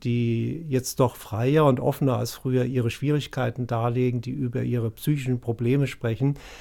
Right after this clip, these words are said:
die diese Einsätze mit sich gebracht haben. Und das ist eigentlich sehr, sehr wichtig, die Militarisierung quasi wieder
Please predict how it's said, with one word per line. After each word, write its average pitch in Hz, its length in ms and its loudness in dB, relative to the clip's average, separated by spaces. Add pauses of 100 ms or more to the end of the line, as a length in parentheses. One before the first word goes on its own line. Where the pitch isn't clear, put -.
(200)
die 120 480 4
diese 131 320 0
Einsätze 127 480 0
mit 127 220 -2
sich - 180 -8
gebracht - 560 -8
haben. 113 460 -6
Und 123 180 -6
das 120 140 2
ist 139 140 -2
eigentlich 120 360 0
sehr, 117 300 0
sehr 117 200 -2
wichtig, 117 480 -2 (460)
die 117 300 2
Militarisierung 120 1080 2
quasi 113 440 0
wieder 113 420 0